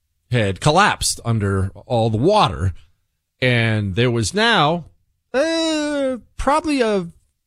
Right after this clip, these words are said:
twenty-five feet by twenty feet little muddy pond w-, in the front lawn. And Dad was due home from work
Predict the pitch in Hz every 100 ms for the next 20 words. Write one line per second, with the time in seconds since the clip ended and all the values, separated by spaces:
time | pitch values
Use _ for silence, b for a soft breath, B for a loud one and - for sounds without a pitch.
0 | _ - - 233 254 262 - - 208 214
1 | 226 196 - 208 208 220 - _ _ _
2 | - 190 196 202 - 185 185 190 220 202
3 | - 196 196 202 _ _ _ _ _ _
4 | _ _ _ 254 320 320 294 302 320 -
5 | 403 494 508 113 90 - - _ _ _
6 | _ 175 - - - 170 123 - 123 -
7 | 90 78 76 - _ _ _ - 131 131
8 | 123 90 165 190 190 185 170 156 - 143
9 | 143 117 120 120 120 135 107 90 101 -
10 | -